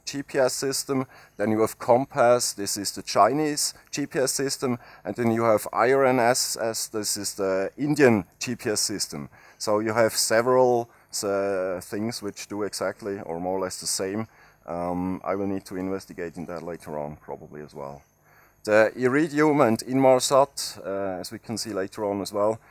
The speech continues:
they were broken last year at the C C C, if I remember correctly, from, uh, German guys. So, yeah, there might be opportunities for everybody.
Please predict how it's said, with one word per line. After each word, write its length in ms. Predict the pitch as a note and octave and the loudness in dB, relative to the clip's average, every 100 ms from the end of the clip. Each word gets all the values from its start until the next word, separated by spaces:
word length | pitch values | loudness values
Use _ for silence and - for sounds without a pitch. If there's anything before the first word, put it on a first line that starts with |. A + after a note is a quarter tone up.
| _ | _
they 80 | - | -4
were 160 | G2+ G2+ | 0 0
broken 760 | G#2+ G#2+ A#2+ - A#2 A2+ A2+ | 2 2 2 0 0 0 0
last 320 | E2 G2 - | 2 2 0
year 340 | B2+ B2 A#2+ A#2 | -8 -8 -6 -6
at 300 | F2+ G2 F#2 | -6 -6 -8
the 220 | F#2+ F2+ | -6 -6
C 180 | F2+ - | -6 -10
C 180 | B2+ C3 | -12 -10
C, 160 | - A#2+ | -10 -10
if 300 | A#2 G#2 G#2+ | -10 -12 -10
I 220 | F#2 F#2+ | -6 -6
remember 440 | G2 F#2+ G2 G2+ | -6 -6 -4 -6
correctly, 480 | G#2+ A2+ F#2+ - G#2 | -8 -6 -6 -6 -14
from, 420 | - F#2 F2+ F2+ - _ _ _ - | -10 -8 -6 -8 -14 _ _ _ -8
uh, 220 | F2+ F2 | -6 -6
German 360 | - G#2+ A#2+ | -2 0 0
guys. 460 | A2+ A2 G#2+ G#2+ - _ _ _ | 2 4 4 0 -6 _ _ _
So, 640 | - F#2 F2+ F2+ F2 F2+ F2+ - | -6 -2 0 0 -2 -6 -12 -12
yeah, 240 | D#2+ E2 | -8 -6
there 160 | E2+ F2+ | -6 -6
might 240 | E2+ - | -8 -8
be 180 | F2+ E2+ F2+ _ _ - | -14 -14 -16 _ _ -12
opportunities 800 | - - - F#2 E2+ - D#2+ | -12 -14 -10 -10 -10 -12 -14
for 180 | - D#2+ | -10 -8
everybody. 480 | D#2 E2 D2+ C#2 C#2 | -8 -8 -12 -16 -18